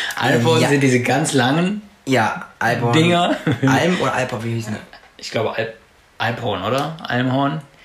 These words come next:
Speaker 1: Das sind auf jeden Fall
Speaker 2: Alphorn.
Speaker 1: diese ganz langen
Speaker 2: Ja, auf
Speaker 1: Röhren.
Speaker 2: jeden Fall, weil diese Holz,
Speaker 1: Ja,
Speaker 2: ja, ja,
Speaker 1: genau.
Speaker 2: diese ganz langen Röhren. Nee, das ist das nicht. Ähm, Waldhorn hat auch noch Ventile und ist ein Blechblasinstrument.
Speaker 1: Jetzt gehen wir in die Tiefe.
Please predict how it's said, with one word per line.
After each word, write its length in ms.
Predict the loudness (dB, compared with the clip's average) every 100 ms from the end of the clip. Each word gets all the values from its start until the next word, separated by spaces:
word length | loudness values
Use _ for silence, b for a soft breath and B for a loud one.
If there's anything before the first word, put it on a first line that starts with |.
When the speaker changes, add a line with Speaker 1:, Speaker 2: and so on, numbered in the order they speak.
| B B -10
Speaker 1:
Das 60 | -2
sind 80 | 0
auf 60 |
jeden 120 | 2
Fall 80 | 2
Speaker 2:
Alphorn. 20 |
Speaker 1:
diese 140 | 2 2
ganz 260 | 0 0
langen 220 | 0 2 2
Speaker 2:
Ja, 240 | 4 4
auf 80 | 2
Speaker 1:
Röhren. 100 | 2
Speaker 2:
jeden 140 | 2 2
Fall, 320 | 0 2 2
weil 120 | 0
diese 260 | 0 -2 0
Holz, 360 | 0 0 -2
Speaker 1:
Ja, 240 | 0 0 0
Speaker 2:
ja, 120 | -2
ja, 120 | -2 0
Speaker 1:
genau. 100 | -2
Speaker 2:
diese 140 | -4
ganz 220 | -4 -4 -4
langen 180 | -6
Röhren. 180 | -6 -4
Nee, 80 | -2
das 180 | -2 -4
ist 140 | -6
das 140 | -8 -6
nicht. 180 | -8 -10 B B B
Ähm, 380 | -6 -4 -4 -4
Waldhorn 380 | -2 -2 -2 -2
hat 140 | -2 -4
auch 140 | -8
noch 160 | -8 -10
Ventile 360 | -10 -8 -8
und 80 | -8
ist 120 | -8
ein 100 | -6
Blechblasinstrument. 1160 | -4 -4 -6 -10 -8 -8 -10 -16 -20 -20 -20 -20 -20 _ _ _ _ _ _ _ _ _ _
Speaker 1:
Jetzt 220 | -16 -12
gehen 160 | -4 -4
wir 80 | -4
in 80 | -8
die 80 |
Tiefe. 320 | -10 -12 -14